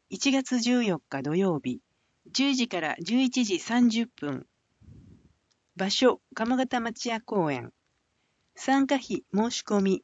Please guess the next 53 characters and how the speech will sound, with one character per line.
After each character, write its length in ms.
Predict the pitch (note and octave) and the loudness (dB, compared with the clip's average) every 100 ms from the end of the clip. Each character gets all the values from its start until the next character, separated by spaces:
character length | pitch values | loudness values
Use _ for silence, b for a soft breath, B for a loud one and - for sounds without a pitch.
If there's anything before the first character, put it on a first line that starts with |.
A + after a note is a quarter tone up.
| _ | _
不 180 | - G3 | -4 0
要。 380 | G#3 G3 F3 - - _ _ _ _ _ _ _ | 2 2 0 -4 -14 _ _ _ _ _ _ _
正 240 | - C4+ | 2 4
月 220 | C#4 C4+ - | 4 0 -2
飾 280 | C4+ A#3+ | 0 2
り 120 | G3+ E3 | 2 2
の 200 | D3 - - | 0 -4 -6
プ 100 | A#3 | -4
ラ 100 | B3+ | -4
ス 80 | - | -4
チ 180 | - | -6
ッ 40 | B3 | -4
ク 120 | - | -2
や 200 | D#3+ C#3 - _ _ _ - | -2 -4 -8 _ _ _ -10
ビ 140 | G#3 | -2
ニ 200 | A3+ C#4 | 2 4
ー 60 | C4+ | 6
ル 140 | C4 | 4
類、 280 | G#3 D#3 - - _ _ _ _ _ | 4 2 0 -8 _ _ _ _ _
不 180 | - A#3+ | -4 2
燃 240 | C#4 C#4+ | 4 6
物 280 | A#3 F#3+ E3 | 2 -2 -4
を 100 | C#3 | -4
取 220 | - G3 | -2 -2
り 60 | A#3 | 0
外 200 | A#3 A#3 | -2 -2
し 160 | - - | -8 -6
て 180 | G#3 - | -6 -6
く 80 | G3 | -6
だ 140 | F#3+ | -4
さ 200 | F3 E3 | -4 -6
い。 120 | C3 - _ _ _ _ _ _ _ _ _ | -6 -10 _ _ _ _ _ _ _ _ _
お 100 | - | -4
札 180 | G#3+ C4+ | 0 2
や 200 | C4 C4 | 4 2
人 240 | B3 B3+ B3+ | 2 2 4
形 240 | B3+ B3 | 2 0
は 220 | A#3 - | 0 -2
受 200 | - F#3+ | -4 -4
け 40 | G#3+ | -4
付 200 | - A3 | -2 -2
け 40 | |
ま 140 | G3+ F#3+ | -2 -2
せ 160 | F#3 | -4
ん。 120 | C3+ - _ _ _ _ _ _ _ _ _ _ _ - | -6 -10 _ _ _ _ _ _ _ _ _ _ _ 0
雨 120 | C#4+ | 0
天、 340 | B3+ G3+ C#3+ - | 4 2 0 -4
強 200 | - C#4 | 2 2
風 160 | C4+ C#4 | 4 2
の 140 | C4+ | 2
場 200 | C4 C4 | 2 2
合 180 | A3+ F3 | 2 0
は 180 | C#3+ C3+ | -2 -4